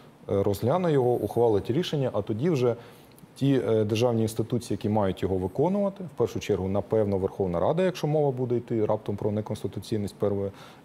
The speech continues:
е, певної норми, вона, е, реалізує свої повноваження, внесе зміни в закон. М, тому я би разом з колегами тут приєднався про те, що не варто робити, е, галасу.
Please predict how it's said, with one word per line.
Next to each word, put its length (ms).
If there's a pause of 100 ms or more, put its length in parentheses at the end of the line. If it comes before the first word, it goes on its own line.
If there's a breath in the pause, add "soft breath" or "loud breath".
е, 120
певної 360
норми, 300 (360 loud breath)
вона, 440
е, 460
реалізує 440
свої 240
повноваження, 720
внесе 380
зміни 320
в 60
закон. 340
М, 1160
тому 280
я 320
би 600 (1400)
разом 260
з 40
колегами 480
тут 160
приєднався 560
про 160
те, 160
що 240
не 140
варто 320
робити, 400 (640 loud breath)
е, 40 (600)
галасу. 440